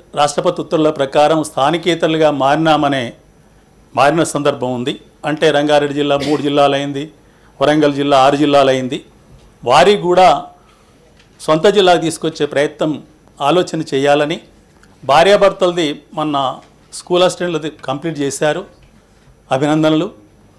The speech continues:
వారితో పాటు ఎస్జిటి టీచర్లు కూడా ఉన్నారు, వారికి కూడా బదిలీ చేస్తే బాగుంటుందని చెప్పి మీ ద్వారా తెలియజేస్తున్నాను. ఇక సంపద కేంద్రీకరణ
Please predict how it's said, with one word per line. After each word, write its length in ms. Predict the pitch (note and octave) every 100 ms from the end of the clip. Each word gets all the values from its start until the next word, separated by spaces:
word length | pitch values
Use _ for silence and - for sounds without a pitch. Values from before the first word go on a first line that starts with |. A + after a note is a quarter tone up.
| _
వారితో 360 | C#3+ E3+ F3 F#3+
పాటు 260 | F#3+ F3+
ఎస్జిటి 340 | F3 D3 F#3+ G#3+
టీచర్లు 400 | G#3 F3 F#3 E3+
కూడా 180 | E3 D3
ఉన్నారు, 400 | D#3 D#3+ C#3 - _ _ _ _ C3+
వారికి 300 | D3 E3+ D3
కూడా 420 | E3+ E3 D3 - - _ _ _ _ _ _
బదిలీ 280 | C3 D#3 F3+
చేస్తే 460 | E3+ D#3 - F3+ C#3+
బాగుంటుందని 640 | A#2+ C3+ D#3+ D#3+ D3 C#3 -
చెప్పి 460 | C3+ - C#3+ A#2+ - -
మీ 140 | C#3 C3
ద్వారా 220 | C3+ C#3+
తెలియజేస్తున్నాను. 840 | C#3 B2 B2 A#2 - A#2 G#2+ F#2+ - _ _ _ _ _ _ _ _ _ _ _ _ _ -
ఇక 380 | D#3+ E3+ C3+ C#3+ - _ _ _ _ _ _ _ -
సంపద 440 | - D#3+ F#3 A3
కేంద్రీకరణ 960 | G#3+ F#3 G3 G3 G3 F#3 F3 F3 D3+